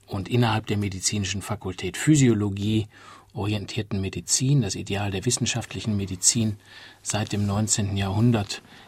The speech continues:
ganz erheblich zum Prestigegewinn, ähm, und der Bedeutung der Medizin beigetragen hat und, äh, in mancher Hinsicht ja auch durchaus zu Recht. Aber,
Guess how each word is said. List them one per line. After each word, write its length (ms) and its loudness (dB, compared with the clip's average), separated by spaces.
ganz 200 -2
erheblich 800 0
zum 460 0
Prestigegewinn, 1120 0
ähm, 320 -6
und 160 -8
der 80 -4
Bedeutung 500 -2
der 120 -2
Medizin 540 -4
beigetragen 720 -4
hat 240 -4
und, 680 -2
äh, 320 -4
in 180 -6
mancher 320 -4
Hinsicht 420 -4
ja 140 -8
auch 100 -16
durchaus 380 -8
zu 120 -8
Recht. 440 -4
Aber, 1000 2